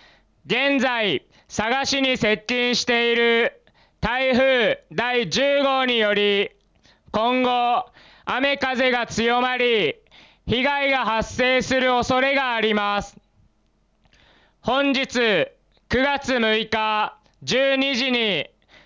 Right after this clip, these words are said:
警戒レベル三、避難準備、高齢者等避難開始を発令しました。高齢者等、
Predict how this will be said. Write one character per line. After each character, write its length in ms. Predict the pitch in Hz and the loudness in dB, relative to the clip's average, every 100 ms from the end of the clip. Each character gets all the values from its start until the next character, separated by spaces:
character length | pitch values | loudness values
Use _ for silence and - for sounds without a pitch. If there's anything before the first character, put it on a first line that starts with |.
| _ _ | _ _
警 340 | 233 262 262 | -2 0 0
戒 320 | 262 262 262 | -2 -2 0
レ 160 | 254 254 | 0 0
ベ 160 | 254 240 | 2 2
ル 260 | 214 165 | 2 0
三、 480 | - 208 220 220 214 - _ - - - _ - | -2 -4 -2 -2 -4 -10 _ -20 -20 -20 _ -4
避 160 | 247 | -2
難 300 | 285 277 262 | 0 0 0
準 360 | 196 247 254 254 | 0 0 2 2
備、 380 | 240 202 143 - _ | 2 2 -2 -6 _
高 320 | - 240 262 | -2 0 2
齢 240 | 269 269 262 | 2 2 0
者 180 | 247 226 | 0 0
等 480 | 254 254 214 156 - - | 0 2 0 -2 -6 -6
避 140 | 247 | -2
難 280 | 269 269 254 | -2 0 -2
開 300 | 214 220 233 | -2 0 0
始 180 | - 240 | 0 0
を 400 | 233 233 240 - - | 0 0 0 -4 -10
発 340 | - 190 233 | -6 -4 -2
令 240 | 254 254 247 | 0 0 0
し 160 | 233 | 0
ま 180 | 240 247 | -2 -2
し 140 | - - | -4 -2
た。 420 | 240 208 135 - _ _ _ _ _ _ _ _ _ _ _ - _ _ _ - | -2 0 -2 -6 _ _ _ _ _ _ _ _ _ _ _ -20 _ _ _ -4
高 320 | 233 269 269 | -2 0 0
齢 240 | 277 277 | 0 0
者 200 | 262 233 | 0 -2
等、 520 | 233 247 247 180 - | 0 0 0 0 -4